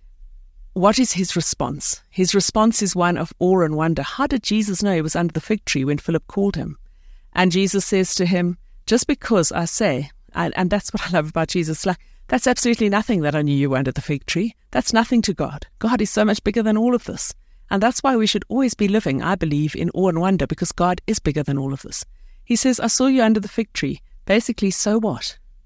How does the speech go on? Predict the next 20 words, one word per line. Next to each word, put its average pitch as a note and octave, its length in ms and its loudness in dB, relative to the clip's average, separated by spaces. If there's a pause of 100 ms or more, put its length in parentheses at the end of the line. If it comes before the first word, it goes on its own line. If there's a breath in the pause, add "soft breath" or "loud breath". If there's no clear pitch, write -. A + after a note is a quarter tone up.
(340)
But F3+ 140 2
he F#3+ 100 2
says, F#3 460 0 (560)
"You A3 180 4
will A#3+ 80 2
see A3+ 220 0
even F#3 260 0
greater D#3 380 0
things, C3+ 360 -4 (120)
and A#3 240 4
you F#3+ 100 2
will E3 80 0
see D#3 220 -2
the D3+ 80 -2
heavens E3+ 340 0
open D3 380 -2
and D3+ 160 0
an C#3+ 100 2
angel D3 320 2
descend C#3+ 540 -2